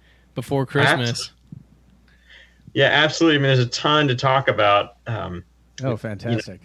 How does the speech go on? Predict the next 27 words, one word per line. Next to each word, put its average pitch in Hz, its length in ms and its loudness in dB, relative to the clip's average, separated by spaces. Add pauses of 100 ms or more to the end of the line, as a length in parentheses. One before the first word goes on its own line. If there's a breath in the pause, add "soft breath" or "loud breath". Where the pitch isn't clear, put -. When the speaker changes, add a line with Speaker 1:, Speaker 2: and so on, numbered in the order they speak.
(1000)
Speaker 2:
you 98 120 -12
know, 113 120 2
the 110 200 4
S-, - 200 0 (140)
Saint 151 320 2
Nicholas 151 320 4
has 113 100 2
been 123 220 4
kind 165 240 4
of 147 60 2
in 123 120 4
the 117 80 4
news 143 540 2
this 120 280 0
fall, 156 460 2
in 101 120 -4
fact. 107 320 2
I 107 40 -2
mean, 107 100 -2
I 113 40 0
don't 110 80 -2
know 117 80 0
if 117 100 -2
you 123 80 -2
guys 117 200 4
have 110 60 -4
been 104 220 -4